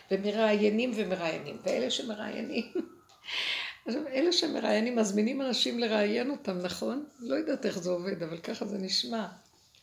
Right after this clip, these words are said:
אבל הם לא נותנים להם לדבר, הם רק מדברים כל הז-, אז תן להם, אתה הזמנת בן אדם שיגיד, לא? הוא עוד לא מתחיל להגיד, הוא סותר אותו. לא נותן לו, הוא כאילו מביע, הם, הם פשוט מלאים את עצמם, ברעיונות של עצמם, וזה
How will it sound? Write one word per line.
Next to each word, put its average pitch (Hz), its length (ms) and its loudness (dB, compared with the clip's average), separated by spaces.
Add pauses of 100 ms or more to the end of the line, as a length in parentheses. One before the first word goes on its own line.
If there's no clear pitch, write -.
(520)
אבל 220 220 -4 (120)
הם 214 120 4
לא 202 120 4
נותנים 240 320 4
להם 240 140 0
לדבר, 254 480 6 (380)
הם 240 100 6
רק 233 280 6
מדברים 294 520 10
כל 277 200 4
הז-, - 340 2
אז - 140 -4
תן 254 160 8
להם, 370 140 6 (340)
אתה 220 180 2
הזמנת 214 460 2
בן 254 100 2
אדם - 260 0
שיגיד, 226 480 2
לא? - 200 4
הוא - 80 -4 (240)
עוד 254 120 0
לא 480 120 6
מתחיל 453 220 4
להגיד, 370 280 6
הוא 254 80 -2
סותר 190 380 0
אותו. - 320 -2 (1000)
לא 285 140 4 (100)
נותן 440 180 0 (160)
לו, 247 60 2
הוא 208 140 0
כאילו 240 460 -2
מביע, 226 360 0 (360)
הם, 208 160 0 (140)
הם 190 280 -4
פשוט - 480 -8 (420)
מלאים 202 420 4
את 262 160 -2
עצמם, 254 680 -6
ברעיונות 185 540 -4
של 302 180 -6
עצמם, 277 500 -8
וזה 190 240 -12